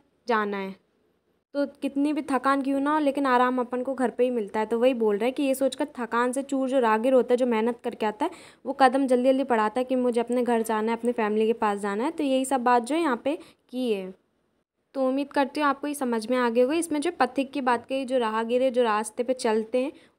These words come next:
उनके बारे में कवि ने यहाँ पे बताया है। जो हम सेकंड काव्यांश की तरफ चलते, सेकंड पंक्ति हमारी क्या है?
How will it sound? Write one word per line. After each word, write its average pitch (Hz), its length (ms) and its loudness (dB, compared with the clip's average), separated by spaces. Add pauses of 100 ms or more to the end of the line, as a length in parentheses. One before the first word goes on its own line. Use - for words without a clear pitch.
उनके 254 260 -2
बारे 247 260 2
में 339 180 0 (500)
कवि 233 220 0
ने 254 100 0
यहाँ 233 140 -4
पे 294 100 -4
बताया 190 440 -2
है। 180 180 -12 (1160)
जो 294 140 -4
हम 320 140 2
सेकंड 285 400 0
काव्यांश 254 460 2
की 269 100 -4
तरफ 262 260 0
चलते, 233 380 -2
सेकंड 254 300 0
पंक्ति 247 320 -2
हमारी 247 280 0
क्या 233 180 -4
है? 277 100 -4